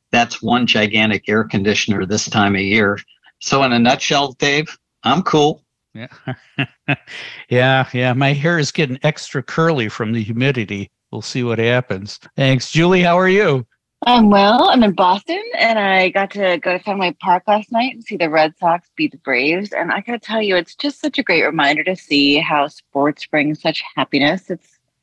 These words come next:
Speaker 3: kinda crazy what we'll spend on <laughs> sports, but, uh, had a lot of happy Bostonians last night.
Speaker 1: <laughs> I love that about Fenway Park.
Speaker 2: Yeah, I've never seen a game at Fenway, but I've walked by it a,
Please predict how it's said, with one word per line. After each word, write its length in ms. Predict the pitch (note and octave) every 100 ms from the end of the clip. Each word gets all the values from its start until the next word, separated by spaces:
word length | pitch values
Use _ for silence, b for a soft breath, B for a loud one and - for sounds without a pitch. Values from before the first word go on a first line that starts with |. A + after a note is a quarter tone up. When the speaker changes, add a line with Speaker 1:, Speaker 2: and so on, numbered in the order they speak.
| _
Speaker 3:
kinda 220 | - F#3+ F#3+
crazy 580 | - E3+ E3+ G3 A3
what 260 | G#3 F3+ -
we'll 300 | D3 E3 D#3+
spend 480 | - - E3 E3+ G3+
on 220 | G#3+ A3
<laughs> 20 |
sports, 560 | - A3 A3+ C4 B3 - -
but, 160 | -
uh, 1160 | A#3+ A3 _ - - - D4+ - F#4 F4+ F4 E4 - D4+
had 140 | D#4
a 20 |
lot 160 | D#4 A3
of 60 | A3+
happy 260 | G3+ G3
Bostonians 560 | F3 F#3 F3+ E3 D#3 D#3
last 200 | D#3 D#3
night. 200 | C#3 - _ _ _ A#2
Speaker 1:
<laughs> 100 | -
I 100 | C#3 B2 C#3+
love 160 | C3
that 160 | - G#2+
about 260 | F#2+ G2 -
Fenway 340 | A#2+ A#2 G#2
Park. 320 | G#2 G#2+ G#2 - b b
Speaker 2:
Yeah, 240 | C3 C#3
I've 80 | E3
never 240 | F#3+ A3+ F3+
seen 180 | G3
a 80 | D#3+
game 300 | B2 C3+ E3
at 160 | A#2+ F#2+
Fenway, 400 | A2+ A2 G#2+ G#2
but 180 | G#2 A#2
I've 160 | G#2+
walked 380 | A2 B2 B2+ G#2+
by 240 | A2 C3
it 200 | A#2 F2+ -
a, 140 | G#2+